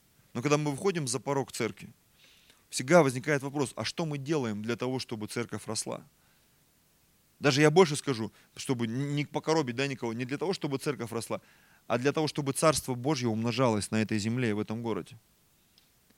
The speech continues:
Если мы упускаем конкретно взятую церковь, да, хотя церковь — это как семья, и любой нормальный, адекватный мужчина или женщина,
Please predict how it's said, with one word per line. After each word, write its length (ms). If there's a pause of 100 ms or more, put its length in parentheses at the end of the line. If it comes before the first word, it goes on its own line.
(140)
Если 220
мы 140
упускаем 500
конкретно 500
взятую 540 (120)
церковь, 420
да, 180
хотя 400 (180)
церковь — 400
это 160
как 160
семья, 400 (1120)
и 120
любой 300
нормальный, 600
адекватный 640
мужчина 480
или 140
женщина, 460